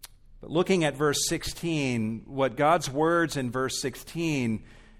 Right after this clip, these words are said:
are making clear is that God is orchestrating the timing of the Israelites' conquest of Canaan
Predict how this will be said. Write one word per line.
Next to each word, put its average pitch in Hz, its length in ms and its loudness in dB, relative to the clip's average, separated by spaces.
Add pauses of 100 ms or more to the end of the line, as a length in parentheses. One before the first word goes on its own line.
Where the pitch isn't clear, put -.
(220)
are 127 140 0
making 135 400 0
clear 127 760 0 (640)
is 143 180 0
that 143 220 2
God 147 320 2
is 151 120 0
orchestrating 147 920 0
the 123 80 -2
timing 151 640 -2
of 110 100 -4
the 123 160 -2
Israelites' 139 540 0
conquest 151 520 -4
of 127 120 -8
Canaan 147 440 -2